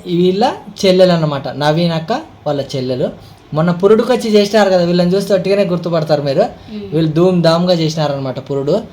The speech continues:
Speaker 1: మాకైతే చాలా సంతోషం వీళ్ళు రావడం వల్ల. నెక్స్ట్ ఫోటో,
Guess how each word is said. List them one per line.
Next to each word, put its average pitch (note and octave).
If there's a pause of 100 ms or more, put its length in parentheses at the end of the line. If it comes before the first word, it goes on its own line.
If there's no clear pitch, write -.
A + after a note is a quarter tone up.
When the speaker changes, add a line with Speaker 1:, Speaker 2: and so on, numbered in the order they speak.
(540)
Speaker 1:
మాకైతే B2+ (100)
చాలా B2+
సంతోషం C3+
వీళ్ళు B2
రావడం A#2+
వల్ల. C3+ (520)
నెక్స్ట్ C#3
ఫోటో, C#3+